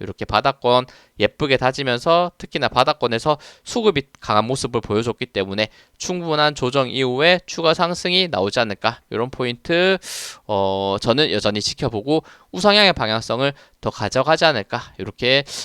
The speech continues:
생각합니다. 요런 구간 돌파됐을 때 다시 한번 육십만 원대까지 올라갈 수 있는지 기대하면서 보도록 할게요.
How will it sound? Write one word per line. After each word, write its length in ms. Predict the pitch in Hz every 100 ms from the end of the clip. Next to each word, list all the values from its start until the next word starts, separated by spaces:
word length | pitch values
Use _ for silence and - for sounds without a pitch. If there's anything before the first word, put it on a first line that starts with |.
| -
생각합니다. 720 | - 151 156 127 95 110 - -
요런 160 | 117 131
구간 240 | 131 131
돌파됐을 600 | 139 147 160 180 - 143
때 260 | - 147 - _ _
다시 260 | - 139 175
한번 320 | 156 135 139
육십만 400 | 113 - 156 143
원대까지 560 | 120 120 - 117 135 143 - _ _
올라갈 400 | 156 156 127 123
수 140 | -
있는지 400 | 107 95 110 113 - _
기대하면서 640 | 131 156 147 131 123 175
보도록 400 | - 107 104 104
할게요. 560 | 120 - 107 95 113